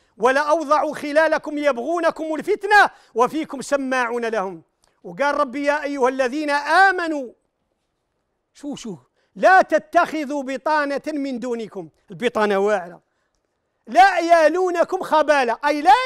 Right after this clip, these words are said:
يترددون في ايقاع الخبال، سواء على مستوى السلطات خبال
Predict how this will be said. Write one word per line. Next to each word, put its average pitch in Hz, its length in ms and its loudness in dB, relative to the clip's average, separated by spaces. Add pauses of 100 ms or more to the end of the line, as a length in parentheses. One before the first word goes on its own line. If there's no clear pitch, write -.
(140)
يترددون 359 760 2
في 262 100 -4
ايقاع 359 380 0
الخبال، 294 500 0 (640)
سواء 415 440 6
على 403 100 -4 (100)
مستوى 392 340 -2
السلطات 440 580 -6 (380)
خبال 330 640 8